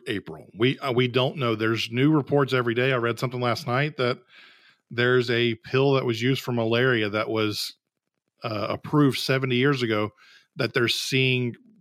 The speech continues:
great results in, uh, coronavirus patients. So if that's something that gets passed, then, I mean, this thing could be over in a couple weeks, or we could find out that doesn't work and we're still trying to figure things out. So,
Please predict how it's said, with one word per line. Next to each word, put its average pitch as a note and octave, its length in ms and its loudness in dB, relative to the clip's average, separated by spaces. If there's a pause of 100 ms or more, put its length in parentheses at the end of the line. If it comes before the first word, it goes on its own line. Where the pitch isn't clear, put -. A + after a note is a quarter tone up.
(120)
great B2 260 2
results A2+ 540 -2
in, G#2+ 520 -4 (680)
uh, G#2+ 300 0 (100)
coronavirus B2+ 540 2
patients. G2+ 360 -4
So A2+ 100 -4
if G2 120 -8
that's C3 240 -2
something B2+ 300 -2
that A2+ 160 -4
gets A2+ 160 -4
passed, D3+ 400 -2
then, A2+ 240 -2 (360)
I G#2+ 60 -6
mean, A2 80 -4
this B2+ 140 2
thing C3 160 0
could A2 100 -4
be A2 80 0
over G#2+ 220 0
in G2+ 40 -2
a G2 40 -6
couple - 200 -8
weeks, A2 460 -6 (400)
or A#2+ 540 2 (100)
we B2+ 220 -6
could A2 120 -4
find A2+ 160 0
out A2 120 0
that A2+ 80 0
doesn't A2 240 -2
work C3 240 2
and A2 120 -2
we're A2 120 0
still A2+ 220 -2
trying A2 180 -2
to G2+ 60 -6
figure G#2+ 200 -2
things G#2 240 -6
out. A2 220 0
So, A2 320 -2